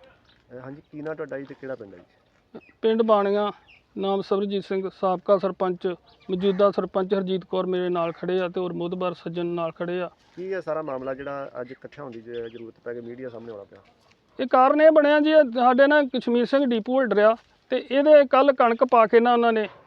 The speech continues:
Speaker 2: ਤੇ ਮੁੜ ਕੇ ਇਹਦੇ, ਅਹ, ਮਹਿਕਮੇ ਨੇ ਵਾਪਸ ਇਹਦੇ ਜਿਹੜੇ ਵਾ ਬਰੂਪ ਕਰਕੇ ਤੇ ਉਹਨੂੰ ਵਾਪਸ ਕੱਢ ਦਿੱਤਾ। ਤੇ ਉਹਦਾ ਜਿਹੜਾ ਵਾ ਮਹਿਕਮੇ ਨੇ ਜਿਹੜਾ ਵਾ ਸ਼ਰੇਆਮ ਜਿਹੜਾ ਵਾ ਉਹਦੀਆਂ ਕਾਨੂੰਨ ਦੀਆਂ ਧ-, ਧੱਜੀਆਂ ਡਾਹ ਕੇ, ਕਿਉਂਕਿ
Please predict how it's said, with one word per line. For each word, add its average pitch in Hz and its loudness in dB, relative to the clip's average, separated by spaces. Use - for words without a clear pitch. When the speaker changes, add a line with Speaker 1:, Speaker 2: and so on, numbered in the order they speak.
Speaker 2:
ਤੇ 254 8
ਮੁੜ 247 2
ਕੇ 262 0
ਇਹਦੇ, 269 6
ਅਹ, 226 0
ਮਹਿਕਮੇ 240 2
ਨੇ 240 -2
ਵਾਪਸ 226 4
ਇਹਦੇ 247 8
ਜਿਹੜੇ 247 6
ਵਾ 226 4
ਬਰੂਪ 226 6
ਕਰਕੇ 226 6
ਤੇ 240 0
ਉਹਨੂੰ 254 4
ਵਾਪਸ 220 4
ਕੱਢ 226 4
ਦਿੱਤਾ। 190 0
ਤੇ 240 6
ਉਹਦਾ 277 6
ਜਿਹੜਾ 269 4
ਵਾ 269 4
ਮਹਿਕਮੇ 262 2
ਨੇ 254 0
ਜਿਹੜਾ 240 6
ਵਾ 247 2
ਸ਼ਰੇਆਮ 247 4
ਜਿਹੜਾ 240 4
ਵਾ 240 2
ਉਹਦੀਆਂ 226 0
ਕਾਨੂੰਨ 233 4
ਦੀਆਂ 240 2
ਧ-, 233 2
ਧੱਜੀਆਂ 202 2
ਡਾਹ 208 4
ਕੇ, 220 4
ਕਿਉਂਕਿ 269 4